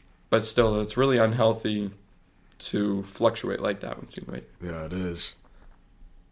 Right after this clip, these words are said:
Speaker 1: Um,
Speaker 2: Yeah.
Speaker 1: yeah. Have you, uh, um, I'm gonna say, you don't wanna say this, but, I
Speaker 2: Mm-hmm.
Speaker 1: mean, I seen you, you had a,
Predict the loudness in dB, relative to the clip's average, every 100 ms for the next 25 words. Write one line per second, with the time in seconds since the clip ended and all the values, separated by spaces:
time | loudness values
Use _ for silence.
0 | _ -20 _ _ _ _ -2 2 2 2
1 | 0 -4 -8 -18 -20 -20 -20 _ _ -10
2 | -2 -2 -2 -10 -20 -20 -4 0 2 4
3 | 2 6 8 8 6 2 -6 -12 _ _
4 | _ _ _ _ _ _ -6 -2 -2 -4
5 | -4 -2 -2 -4 -4 -4 -4 -2 2 2
6 | 0 -20 -12 2 4 6 4 2 2 2
7 | 2 4 4 4 2 0 4 8 10 8
8 | 6